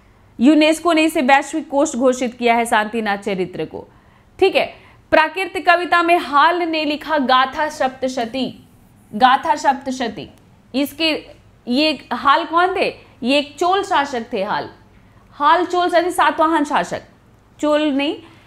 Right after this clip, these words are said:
ये सातवाहन शासक थे हाल।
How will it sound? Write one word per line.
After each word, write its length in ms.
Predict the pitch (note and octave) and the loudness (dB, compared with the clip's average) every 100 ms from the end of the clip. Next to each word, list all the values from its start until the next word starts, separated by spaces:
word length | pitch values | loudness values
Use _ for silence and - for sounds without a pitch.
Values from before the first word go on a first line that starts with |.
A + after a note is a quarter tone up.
| - - | -20 -4
ये 140 | C#4 F#4 | 0 2
सातवाहन 540 | F#4 E4+ E4+ F4+ F4 | 2 2 2 2 0
शासक 380 | E4+ A#3 A3+ F#3 - | 2 0 0 -6 -6
थे 120 | - - - - _ _ _ _ _ _ _ _ - - - - - _ _ | -12 -14 -20 -20 _ _ _ _ _ _ _ _ -20 -20 -20 -20 -20 _ _
हाल। 360 | - D4 C4 | 2 4 4